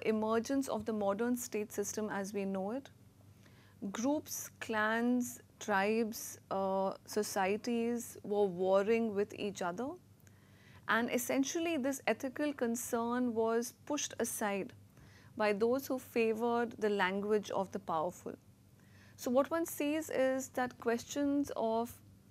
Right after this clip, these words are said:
justice, mercy, humanity are seen as questions as of those who are weak, who are meek. And even though the Bible says the meek shall inherit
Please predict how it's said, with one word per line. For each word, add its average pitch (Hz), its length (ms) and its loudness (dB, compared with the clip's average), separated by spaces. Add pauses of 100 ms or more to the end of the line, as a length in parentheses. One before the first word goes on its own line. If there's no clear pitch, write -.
(460)
justice, 247 760 0
mercy, 233 760 2
humanity 208 880 -2 (880)
are 233 100 2
seen 254 320 0
as 240 200 -2
questions 226 640 -2
as 214 480 0 (720)
of 202 160 0
those 233 280 6
who 247 120 4
are 240 120 10
weak, 220 380 0 (280)
who 220 120 2
are 214 120 6
meek. 214 440 2 (720)
And 214 320 4
even 294 340 2
though 269 160 4
the 247 100 2
Bible 202 380 2
says 202 280 -2
the 208 100 -2
meek 202 360 -2
shall - 220 -4
inherit 220 540 0